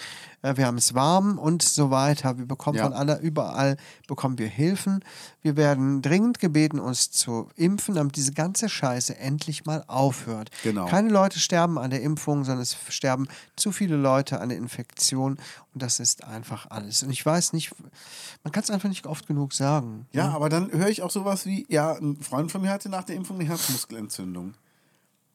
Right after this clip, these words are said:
Speaker 2: Ich habe nachgeguckt. Die Chance, dass du durch die Impfung eine Herzmuskelentzündung bekommst, steht bei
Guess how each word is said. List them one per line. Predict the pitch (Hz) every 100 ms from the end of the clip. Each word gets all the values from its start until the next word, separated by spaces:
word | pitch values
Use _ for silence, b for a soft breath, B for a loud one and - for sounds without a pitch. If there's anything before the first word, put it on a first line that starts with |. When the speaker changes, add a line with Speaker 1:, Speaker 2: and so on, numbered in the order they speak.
| _
Speaker 2:
Ich | - 123
habe | 170
nachgeguckt. | 170 156 135 - 110 - - _
Die | 135 143
Chance, | - - 160 220 262
dass | - -
du | 170
durch | 120 147 220 254 -
die | 160 -
Impfung | 143 127 - 107 -
eine | 117
Herzmuskelentzündung | 113 151 - 123 117 107 104 - 104 101
bekommst, | 95 - 110 156
steht | - 135 143
bei | 127 135